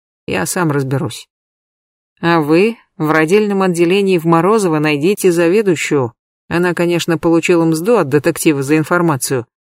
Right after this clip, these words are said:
негласный источник прав, поэтому наверняка упрётся. Но вы всё же добейтесь от неё правды, ладно? Постарайтесь уж. И насчёт детектива уточните, кто такой был, откуда.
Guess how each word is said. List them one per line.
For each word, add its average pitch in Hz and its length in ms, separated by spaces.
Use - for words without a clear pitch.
негласный 175 680
источник 165 520
прав, 165 360
поэтому 190 760
наверняка 175 600
упрётся. 135 640
Но 190 180
вы 220 180
всё 202 280
же 196 160
добейтесь 180 680
от 165 160
неё 160 240
правды, 139 360
ладно? 170 460
Постарайтесь 180 720
уж. - 380
И 175 120
насчёт 202 380
детектива 196 560
уточните, 147 720
кто - 220
такой 170 380
был, 160 320
откуда. 160 640